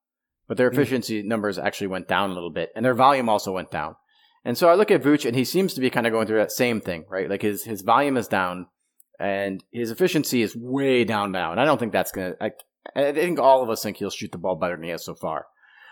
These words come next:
Speaker 1: My question really, though, is, like, can he get up to, you know, like, if he's less than he was, he was already a little bit less than league average. Like, he's, like, a fifty-three percent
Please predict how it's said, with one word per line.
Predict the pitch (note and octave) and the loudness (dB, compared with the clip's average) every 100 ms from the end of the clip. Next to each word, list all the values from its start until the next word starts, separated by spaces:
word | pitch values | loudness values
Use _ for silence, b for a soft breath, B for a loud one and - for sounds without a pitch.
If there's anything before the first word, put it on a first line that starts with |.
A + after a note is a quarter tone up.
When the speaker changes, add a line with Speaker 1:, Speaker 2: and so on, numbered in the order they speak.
| B | B
Speaker 1:
My | - D3 | 0 6
question | B3 G#3 D#3 | 6 6 2
really, | C3+ D#3+ D3 | 6 6 8
though, | A#2+ G#2+ | 6 4
is, | G2+ | 2
like, | G#2+ | 0
can | - D3+ E3 | 0 0 2
he | D#3 | 2
get | B2+ B2 | 4 4
up | A#2 - | 2 0
to, | A2 G#2 G2+ _ _ _ _ - | 0 2 -2 _ _ _ _ -6
you | A2 | 0
know, | G#2 | 0
like, | G#2 | 0
if | B2 | -2
he's | D3 A#2 | -2 2
less | C3+ F3 | 4 4
than | C#3 | 2
he | A#2+ | 2
was, | B2 G#2 - | 4 4 2
he | |
was | B2 | -2
already | C#3+ E3 G3 C#3+ D#3 | 4 6 8 6 4
a | A2+ | 2
little | A2 E3+ | 2 2
bit | F#2 F2+ | 4 4
less | A2+ - | 2 2
than | G#2+ | -2
league | A2+ G#2+ | -2 0
average. | F2+ G2 D#2+ - | 0 0 -2 -6
Like, | E2+ | -10
he's, | F#2+ | -4
like, | G#2 | -4
a | F#2 | -2
fifty-three | - D3+ C#3+ A2+ B2 | 0 2 0 0 -2
percent | A#2+ A#2 A#2 G#2 | -2 -2 -2 -4